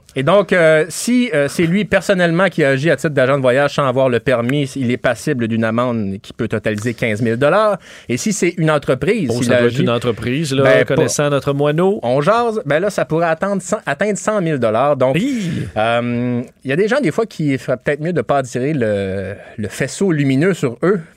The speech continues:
Speaker 1: Ben, monsieur
Speaker 2: Non.
Speaker 1: Awad semble être un dessus de cette
Speaker 2: Mais
Speaker 1: catégorie.
Speaker 2: un, un, juste une parenthèse,
Speaker 1: Oui.
Speaker 2: Carl. Euh, il admet, on comprend que lui a eu plus-, plusieurs maisons là, pour,
Speaker 1: Ouais.
Speaker 2: euh, qui, des millions de dollars. Si réellement, là,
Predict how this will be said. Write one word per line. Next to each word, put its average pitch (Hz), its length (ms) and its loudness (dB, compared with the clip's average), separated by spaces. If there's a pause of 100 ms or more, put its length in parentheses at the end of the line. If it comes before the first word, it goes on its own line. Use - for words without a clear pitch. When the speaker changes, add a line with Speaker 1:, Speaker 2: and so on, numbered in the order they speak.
(120)
Speaker 1:
Ben, 104 400 -2
monsieur 117 200 -2
Speaker 2:
Non. 147 80 2
Speaker 1:
Awad 147 280 0
semble 123 420 -4 (320)
être 110 280 -6
un 101 80 -2
dessus 110 180 -8
de - 60 -16
cette - 180 -8
Speaker 2:
Mais - 60 0 (120)
Speaker 1:
catégorie. 247 220 2
Speaker 2:
un, 262 60 4
un, 262 80 4
juste 262 240 0
une 285 80 -2
parenthèse, 226 520 -2
Speaker 1:
Oui. 247 60 2
Speaker 2:
Carl. 226 260 2
Euh, 170 400 4
il 175 300 -2
admet, 175 340 2
on 160 140 2
comprend 170 240 2
que 254 100 -6
lui 233 120 4
a 170 80 4
eu 160 80 0
plus-, 165 320 -2
plusieurs 208 400 0
maisons 175 440 0
là, 190 140 -2
pour, 147 160 -4
Speaker 1:
Ouais. 143 120 2
Speaker 2:
euh, 143 60 0
qui, 139 220 -2
des 151 140 2
millions 185 260 4
de 214 60 0
dollars. 180 320 4 (320)
Si - 280 -4
réellement, 233 680 4
là, 139 360 2